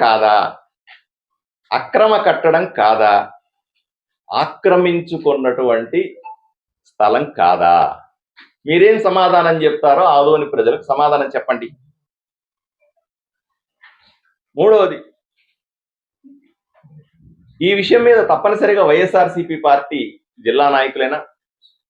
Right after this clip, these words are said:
జగన్మోహన్ రెడ్డి గారు తప్పనిసరిగా స్పందించాలి దీని మీద. ఏమండి, మీ ఎమ్మెల్యేగా ఉన్నట్టు, మీ, మీ హయాంలో ఐదు సంవత్సరాలు ఎమ్మెల్యేగా ఉన్న వ్యక్తి గత ప్రభుత్వంలో ఈ విధంగా ఆక్రమించుకొని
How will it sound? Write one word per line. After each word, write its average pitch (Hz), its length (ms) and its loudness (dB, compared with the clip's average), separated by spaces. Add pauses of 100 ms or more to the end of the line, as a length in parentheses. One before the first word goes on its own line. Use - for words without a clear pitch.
(500)
జగన్మోహన్ 220 520 2
రెడ్డి 202 160 2
గారు 190 220 2
తప్పనిసరిగా 214 460 0
స్పందించాలి 208 560 0
దీని 117 180 -6
మీద. 104 120 -6 (2500)
ఏమండి, 220 320 2 (120)
మీ 180 80 0 (180)
ఎమ్మెల్యేగా 202 560 2
ఉన్నట్టు, 165 280 0
మీ, 156 80 -6 (260)
మీ 147 80 -4 (100)
హయాంలో 175 420 0
ఐదు 143 120 -2
సంవత్సరాలు 165 380 0
ఎమ్మెల్యేగా 151 440 2
ఉన్న 139 180 -4
వ్యక్తి 117 260 -8 (880)
గత 127 200 2
ప్రభుత్వంలో 143 520 0 (2000)
ఈ - 100 4
విధంగా 208 360 4 (440)
ఆక్రమించుకొని 190 880 0